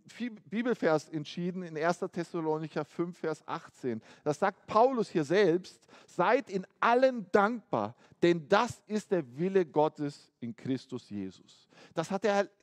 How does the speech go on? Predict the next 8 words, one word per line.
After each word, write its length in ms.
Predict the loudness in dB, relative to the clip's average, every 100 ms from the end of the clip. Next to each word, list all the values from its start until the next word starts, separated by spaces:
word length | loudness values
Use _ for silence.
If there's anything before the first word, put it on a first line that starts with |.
| _ _ _
gelebt. 600 | 0 2 2 -2 _ _ -20 -20 _ _ _ _ _ _ _ _ _ _ _ _ _ _ _ _ _ _ _ _ _ _ -20 -6
Wie 140 | -4
sieht 220 | 0 0
es 160 | -2 -6
mit 160 | -10
unserem 400 | -8 -4 -4 -4
Gebetsleben 1300 | -4 -2 0 0 _ -20 -20 _ _ -6 -4 -4 -6 -12
aus? 720 | -6 -4 -4 -6 -12 _ _